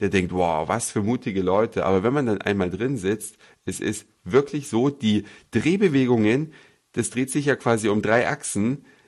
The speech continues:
sind so überlagert, dass sie sich scheinbar gegenseitig aufheben.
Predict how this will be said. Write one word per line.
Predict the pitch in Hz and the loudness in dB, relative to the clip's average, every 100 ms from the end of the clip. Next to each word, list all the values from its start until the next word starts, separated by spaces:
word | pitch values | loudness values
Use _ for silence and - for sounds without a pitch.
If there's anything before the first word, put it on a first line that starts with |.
| _ | _
sind | 95 98 117 113 - | -6 0 0 0 -4
so | 117 101 151 214 - - - | -6 2 2 2 0 -8 -2
überlagert, | 131 110 117 160 165 117 135 - - | 2 4 4 2 2 2 0 -4 -6
dass | 113 | -6
sie | 120 | -6
sich | 110 117 | -4 -4
scheinbar | - 113 127 131 | -2 0 0 -2
gegenseitig | 113 120 135 117 101 113 | -2 -2 -2 -2 -4 -4
aufheben. | 202 - 85 78 78 | -2 -2 -2 -4 -10